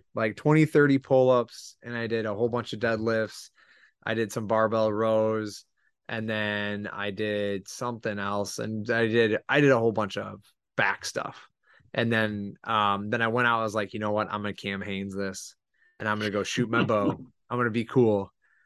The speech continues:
Speaker 1: So I was like, you know, I did, I haven't shot, I hadn't shot my bow in, I don't know, maybe, like, three weeks or so. So I was just like, Yeah, I'm just gonna go sling a couple arrows and just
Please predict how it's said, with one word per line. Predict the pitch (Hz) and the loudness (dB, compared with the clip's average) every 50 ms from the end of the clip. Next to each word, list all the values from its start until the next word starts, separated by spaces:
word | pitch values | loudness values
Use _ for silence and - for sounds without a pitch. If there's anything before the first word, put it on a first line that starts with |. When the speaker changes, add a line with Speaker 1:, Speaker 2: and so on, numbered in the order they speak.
| _ _ _ | _ _ _
Speaker 1:
So | - 135 | 0 4
I | 135 | 4
was | 135 135 | 6 6
like, | 135 131 - - - | 6 4 2 0 -2
you | 143 147 139 | 0 2 2
know, | 135 | 4
I | 123 131 139 | 4 4 2
did, | 131 113 127 139 | 2 2 0 2
I | 135 120 127 123 | 2 2 2 0
haven't | 123 131 135 131 131 117 | 0 -2 -2 -2 -4 -6
shot, | - - 127 110 | -4 -4 -4 -2
I | 120 120 | -2 -2
hadn't | 123 123 117 - | -2 -4 -4 -2
shot | 131 120 117 | -2 -2 -2
my | 117 113 110 | -2 -6 -2
bow | 104 113 110 110 110 110 110 107 | -2 0 0 2 0 0 -2 -4
in, | 104 101 98 98 98 95 92 95 _ _ _ - | -4 -6 -8 -10 -10 -10 -12 -16 _ _ _ -2
I | 104 101 | -2 -2
don't | 98 95 95 | -2 -2 -6
know, | 95 95 98 | -6 -6 -4
maybe, | 101 104 104 104 98 104 101 | -4 -4 -4 -4 -4 -4 -4
like, | 98 92 90 - - | -4 -6 -6 -8 -6
three | 113 113 110 104 | -4 -2 -2 -2
weeks | 95 98 98 98 98 - - | -2 -2 -4 -6 -6 -8 -10
or | 107 104 | -8 -8
so. | - - - - - 110 | -8 -8 -8 -8 -8 -12
So | - - 131 | -4 0 2
I | 123 123 | 4 4
was | 127 117 | 4 2
just | 120 107 - | 0 0 0
like, | 120 110 92 | -2 0 0
Yeah, | 135 139 131 | 0 2 2
I'm | 135 131 | 2 0
just | 127 123 - | -2 -4 -4
gonna | 120 110 104 | -6 -6 -2
go | 107 104 | -2 -4
sling | 101 - - 110 107 104 | -4 -4 -4 -4 -4 -4
a | 95 | -2
couple | - 113 101 - 104 | -2 -2 0 0 2
arrows | 104 104 104 104 104 101 101 98 - | 2 4 4 4 2 2 0 -4 -6
and | 107 101 | -10 -6
just | 98 107 101 - - - - | -4 -4 -4 -4 -6 -14 -16